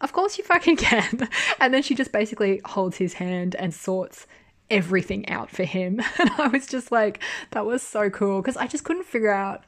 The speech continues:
how, like, he was just getting so dark. He was going to really bad places, and I'm like, "Oh no." And I just couldn't figure out how he was gonna sort himself out. And I love that she just marches in there and she's just like, "Nah, fuck this. <laughs> I'm sorting this shit out."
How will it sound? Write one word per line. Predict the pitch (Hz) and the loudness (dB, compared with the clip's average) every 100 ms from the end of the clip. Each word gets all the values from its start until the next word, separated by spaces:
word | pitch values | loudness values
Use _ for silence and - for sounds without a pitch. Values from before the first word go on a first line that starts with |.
| - - - | -20 -20 -12
how, | - - 196 196 196 190 | -4 0 0 0 0 0
like, | 220 - | -2 0
he | 233 | 0
was | 214 | -2
just | 208 | -4
getting | 202 175 | -4 -2
so | - 170 | -2 -6
dark. | 175 185 - - | -4 -4 -6 -6
He | - | -2
was | 214 202 | -2 0
going | 214 202 | 0 2
to | 202 196 | 2 0
really | 180 185 185 180 | 0 -2 0 -2
bad | 156 175 | -2 -6
places, | - - 190 - 185 | -6 -6 -4 -4 -6
and | 185 | -6
I'm | 185 | -6
like, | 220 233 | -6 -2
"Oh | 277 294 | -2 0
no." | 285 302 311 311 254 | -2 0 2 2 2
And | 233 - - | -2 -8 -4
I | 208 | 2
just | 220 226 | 2 0
couldn't | 285 302 | -4 -4
figure | 240 196 | -2 0
out | 190 | 0
how | - 180 180 | 0 0 0
he | 196 | 0
was | 185 | -2
gonna | 175 170 | -6 -8
sort | - 185 | -6 -6
himself | 180 175 175 175 | -6 -8 -8 -6
out. | 185 180 | -4 -4
And | - | -2
I | 196 | 0
love | 185 185 190 175 | 2 4 2 2
that | - | -4
she | - 202 | -2 -4
just | 190 | -2
marches | 185 175 170 185 | -4 -4 -2 -2
in | 180 | 0
there | 185 180 | -2 -2
and | 180 | -6
she's | - 175 | -6 -8
just | - 185 | -8 -8
like, | 175 - _ | -8 -8 _
"Nah, | 233 294 - | -6 -6 -8
fuck | - 226 | -4 -2
this. | 233 - - | 0 0 0
<laughs> | - | 0
I'm | 254 | 0
sorting | - 240 214 202 | 4 4 4 2
this | 208 | 0
shit | - 202 | 2 2
out." | 208 190 | 2 0